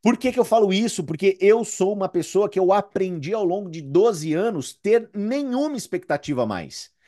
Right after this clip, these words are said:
E sempre quando eu coloco uma mísera gota de expectativa,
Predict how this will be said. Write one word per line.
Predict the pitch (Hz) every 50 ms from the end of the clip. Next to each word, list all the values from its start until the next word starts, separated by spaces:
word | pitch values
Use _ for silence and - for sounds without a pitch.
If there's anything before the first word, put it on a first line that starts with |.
| _ _ _ _ _ -
E | 190 185
sempre | - - - 247 262 285 277 262 240
quando | 170 226 220 214
eu | 202
coloco | 208 202 196 196 190 196 190
uma | 190 190 190
mísera | 190 190 190 196 226 277 294 254 196 240 220 202 170
gota | 143 131 147 190 214 214 208 175
de | 147 -
expectativa, | - 185 180 180 - 147 139 - 208 233 226 196 170